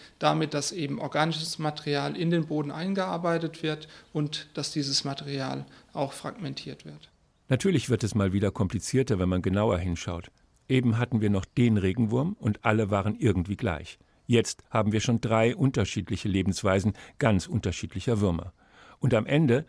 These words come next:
Speaker 2: sind es sogar fast fünfzig Regenwurmarten, die allein in Deutschland leben. Einige davon in sehr begrenzten Verbreitungsgebieten. Unser größter zum Beispiel, der badische Riesenregenwurm,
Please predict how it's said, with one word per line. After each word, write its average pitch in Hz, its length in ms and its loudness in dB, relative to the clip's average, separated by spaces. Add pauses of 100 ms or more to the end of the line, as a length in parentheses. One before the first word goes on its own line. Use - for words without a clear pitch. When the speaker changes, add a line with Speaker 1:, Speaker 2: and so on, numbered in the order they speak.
Speaker 2:
sind 120 200 4
es 110 100 -2
sogar 110 240 0
fast - 300 -4
fünfzig - 600 -2
Regenwurmarten, 101 800 2 (240)
die 110 100 4
allein 110 380 4
in 123 100 4
Deutschland 98 460 0
leben. 90 320 -4 (340)
Einige 113 300 4
davon 98 320 2
in 98 140 0
sehr 101 180 2
begrenzten 95 560 -2
Verbreitungsgebieten. 101 960 -2 (560)
Unser 113 240 6
größter 131 460 2
zum 98 160 0
Beispiel, - 380 -4
der 90 140 2
badische 107 520 0
Riesenregenwurm, 92 800 0